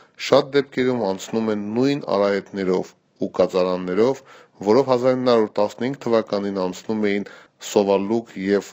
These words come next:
հալածված հայերի երկար շարքերը։ Այսօր Միջին Արևելքում վտանգված են արամայեցիները, ովքեր կրողն են արամայերեն լեզվի, լեզու, որով խոսել է մեր Տեր Հիսուս Քրիստոսը։ Միջին Արևելքում վտանգված է քրիստոնեությունը,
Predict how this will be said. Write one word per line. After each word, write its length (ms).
հալածված 640
հայերի 320
երկար 400
շարքերը։ 560
Այսօր 380
Միջին 280
Արևելքում 540
վտանգված 640
են 140
արամայեցիները, 1000
ովքեր 400
կրողն 480
են 100
արամայերեն 720
լեզվի, 400
լեզու, 400
որով 380
խոսել 360
է 40
մեր 240
Տեր 220
Հիսուս 280
Քրիստոսը։ 600
Միջին 380
Արևելքում 580
վտանգված 560
է 60
քրիստոնեությունը, 880